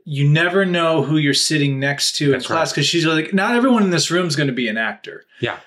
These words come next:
Speaker 1: We, we're all doing the acting thing here,
Speaker 2: Yeah.
Speaker 1: but someone's gonna be a producer, someone's gonna be a director,
Speaker 2: Yeah.
Speaker 1: someone's gonna be a cast. Like, it's like, you know, and I was gonna, uh, you, you get me thinking it's, it's a fine line too, right? 'Cause you don't want, you wanna be genuine with people,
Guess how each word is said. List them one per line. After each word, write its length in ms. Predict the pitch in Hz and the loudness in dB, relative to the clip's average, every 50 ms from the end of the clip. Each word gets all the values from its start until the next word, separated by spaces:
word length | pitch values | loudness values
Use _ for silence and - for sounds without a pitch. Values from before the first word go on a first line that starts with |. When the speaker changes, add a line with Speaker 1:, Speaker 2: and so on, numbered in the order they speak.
| _ _ - | _ _ -2
Speaker 1:
We, 160 | 160 165 180 | 0 2 2
we're 180 | 180 170 170 190 | 4 4 2 2
all 160 | 196 196 180 | 2 0 2
doing 220 | 165 185 180 180 170 | 2 2 2 2 2
the 80 | 160 | 0
acting 320 | 156 156 151 151 175 151 143 | 0 0 -2 -4 -6 -8 -4
thing 120 | 156 139 | -2 -2
here, 100 | 135 151 | -2 0
Speaker 2:
Yeah. 60 | 147 | 0
Speaker 1:
but 100 | 143 131 | -2 -2
someone's 360 | - - 156 156 165 175 156 | -2 0 0 0 0 0 -2
gonna 160 | 147 190 190 180 | -2 0 0 2
be 100 | 190 190 | 2 0
a 60 | 185 | 0
producer, 560 | - 196 180 165 156 143 139 - - 147 139 | 0 -2 -2 0 0 2 2 0 0 -2 -2
someone's 360 | 139 - 151 151 160 160 147 | -2 -2 -2 -2 -2 -2 -2
gonna 180 | 165 190 190 185 | -2 -2 -2 0
be 120 | 190 202 | 0 0
a 60 | 202 | 0
director, 560 | 202 196 185 165 151 143 139 - - 147 143 143 | 2 2 2 2 2 0 -2 -2 -2 -2 0 0
Speaker 2:
Yeah. 120 | 101 95 | 0 0
Speaker 1:
someone's 220 | 92 147 160 151 | -2 -4 -4 -4
gonna 120 | 175 180 175 | -2 -2 2
be 100 | 185 185 | 2 2
a 80 | 185 185 | 0 0
cast. 360 | - 160 156 156 - - - | 0 0 0 0 0 -2 -2
Like, 180 | 190 175 - - - - - - - _ _ _ _ _ _ _ _ - | -2 -2 -4 -4 -12 -18 -18 -20 -20 _ _ _ _ _ _ _ _ -2
it's 260 | 196 185 156 - - | -2 -2 0 0 0
like, 200 | 185 175 165 139 | -2 0 0 0
you 80 | 165 170 | 0 0
know, 100 | 175 180 | 0 2
and 240 | 170 202 190 208 208 | 2 2 2 0 0
I 120 | - 202 | 0 0
was 120 | 190 196 196 | 0 0 0
gonna, 180 | 240 254 254 | 2 2 2
uh, 100 | 214 180 185 170 170 - - | 2 2 0 0 -2 -4 -4
you, 160 | - 208 202 | 0 0 0
you 240 | 202 196 196 185 180 | 0 0 0 0 0
get 180 | 165 214 240 220 | 2 0 0 0
me 120 | 202 180 | 0 -2
thinking 480 | 147 - 190 196 190 190 196 180 170 160 | 0 0 0 0 0 0 -2 -2 -2 -2
it's, 240 | 160 147 - - - - - - - - - _ _ _ _ - _ | -4 -4 -6 -8 -10 -12 -20 -20 -20 -20 -20 _ _ _ _ -10 _
it's 140 | - 220 214 | -2 0 0
a 60 | 196 | 0
fine 380 | - - 240 247 277 277 247 226 | -2 0 0 0 2 2 2 2
line 300 | 214 208 196 185 175 156 | 2 2 0 0 -2 -2
too, 280 | - - 185 175 151 143 | 0 2 2 2 2 2
right? 240 | 139 131 131 131 | 0 -2 -2 -2
'Cause 160 | - 151 143 143 | -2 0 0 2
you 80 | 160 | 2
don't 260 | 156 180 196 208 185 | 2 2 2 0 0
want, 300 | 185 185 175 180 175 - - - | 0 0 0 -2 -2 -6 -10 -4
you 140 | 196 175 | 0 2
wanna 180 | 190 330 240 233 | 2 2 2 2
be 100 | 180 160 | 2 2
genuine 560 | 143 135 147 151 151 147 143 135 127 117 110 107 | 0 0 0 0 0 0 0 -2 -2 -4 -8 -10
with 160 | 107 104 - | -12 -12 -12
people, 420 | - 110 95 - - 104 - - | -12 -14 -14 -12 -12 -14 -14 -14